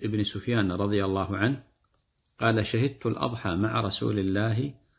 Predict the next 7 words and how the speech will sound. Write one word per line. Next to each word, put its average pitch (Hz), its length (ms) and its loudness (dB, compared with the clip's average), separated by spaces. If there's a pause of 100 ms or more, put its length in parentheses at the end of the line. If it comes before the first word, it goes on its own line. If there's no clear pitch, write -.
(420)
صلى 117 300 -2
الله 95 400 0
عليه 95 300 0
وسلم، 85 520 -4
فلما 156 380 2
قضى 123 320 0
صلاته 110 720 -2